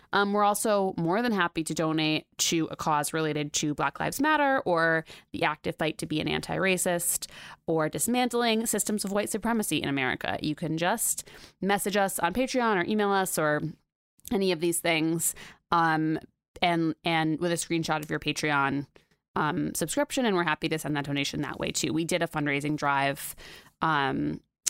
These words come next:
in a donation matching drive in May related to those causes around anti-racism, and we will do another one. Um, but yeah, I just wanted to shout that out.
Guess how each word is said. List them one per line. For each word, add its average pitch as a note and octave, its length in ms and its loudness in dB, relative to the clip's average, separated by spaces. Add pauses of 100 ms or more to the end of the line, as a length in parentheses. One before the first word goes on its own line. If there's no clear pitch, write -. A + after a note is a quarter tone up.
(240)
in D#3 340 -2
a D#3 140 -2
donation G#3 360 0
matching E3+ 300 0
drive D#3+ 480 0 (640)
in D#3+ 460 4 (240)
May D#3+ 720 2 (280)
related D#3+ 360 -2
to D3+ 100 -4
those D3 180 -2
causes C#3+ 380 -2
around C#3+ 240 0
anti-racism, C#3 580 -4
and D3 280 -2
we D3+ 160 -2
will D#3+ 240 -2
do D#3+ 160 -2
another C#3+ 280 -2
one. D3+ 340 0 (500)
Um, D3 480 2 (400)
but C4+ 80 2
yeah, F#4 80 4
I - 40 2
just E3+ 160 -4
wanted E3 300 0
to E3 480 0 (400)
shout F3 240 2
that D#4 180 4
out. C4 220 4